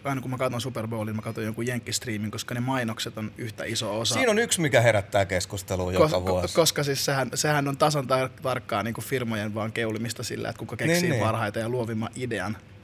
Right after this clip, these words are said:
Speaker 1: Et eihän y-, tavallaan mainosta suoraan mitään tuotettakaan aina.
Speaker 2: Niinpä.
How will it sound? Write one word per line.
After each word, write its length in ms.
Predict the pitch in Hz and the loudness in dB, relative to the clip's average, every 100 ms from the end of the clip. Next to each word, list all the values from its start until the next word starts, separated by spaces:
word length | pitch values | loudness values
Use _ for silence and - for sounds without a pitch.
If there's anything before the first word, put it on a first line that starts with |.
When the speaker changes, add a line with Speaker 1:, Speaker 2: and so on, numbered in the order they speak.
| - - | -18 -10
Speaker 1:
Et 240 | 110 - | -10 -8
eihän 200 | - 110 | -6 -2
y-, 300 | 120 127 127 | 0 -2 -4
tavallaan 380 | - 107 107 107 | -4 -2 0 0
mainosta 360 | 110 107 - - | -2 -4 -6 -8
suoraan 360 | - 87 92 | -6 -4 -6
mitään 200 | - - | -6 -8
tuotettakaan 520 | - - - - - | -8 -8 -10 -10 -8
aina. 180 | 69 - 180 - - | -8 -8 -12 -16 -10
Speaker 2:
Niinpä. 300 | 135 123 110 | -4 -2 -2